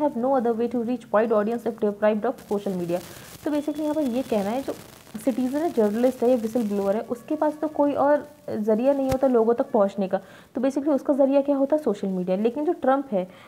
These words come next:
उसके पास सिर्फ सोशल मीडिया उसका ज़रिया नहीं है बात करने का, उसके पास मास मीडिया भी है। तो उसका freedom of expression उस तरीके से इफेक्ट नहीं हुआ जैसे किसी नॉर्मल फार्मर या व्हिसल ब्लोअर का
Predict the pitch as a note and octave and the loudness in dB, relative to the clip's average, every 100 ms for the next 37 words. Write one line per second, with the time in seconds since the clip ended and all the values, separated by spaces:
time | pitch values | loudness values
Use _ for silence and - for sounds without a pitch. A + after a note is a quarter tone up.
0 | - - - D#4+ D#4 D#4+ F#4 - A#3+ D4+ | -6 -4 0 2 2 2 0 0 2 2
1 | D4 C#4 D4 D4 C4+ C4+ C4+ C4+ D4 C4 | 2 4 4 2 2 2 2 0 0 2
2 | G3 F#3+ F#3+ G3 A#3+ A#3+ C4 D4+ B3 G3+ | 2 2 0 0 -2 -2 -2 0 0 0
3 | A3+ A3 G#3 G3 F#3+ F#3+ F3 - - - | 2 0 2 2 2 0 -4 -6 -16 -6
4 | C#4 C#4+ D#4 C4+ A#3+ C4+ C#4 C4+ - C#4 | -4 0 0 0 0 2 0 0 2 0
5 | E4+ - D4+ - C#4+ C4+ C#4 C#4 B3+ B3+ | 0 -2 -4 2 0 2 0 2 0 0
6 | A#3+ C#4 B3 A#3+ C#4 C4+ D4 A#3 G#3 A#3+ | 0 0 0 0 -2 -2 0 2 2 0
7 | - G#3+ G#3 A#3+ B3+ G#3 A#3+ G#3 G#3 A3 | 2 4 4 4 4 2 -2 0 2 2
8 | A3 | 2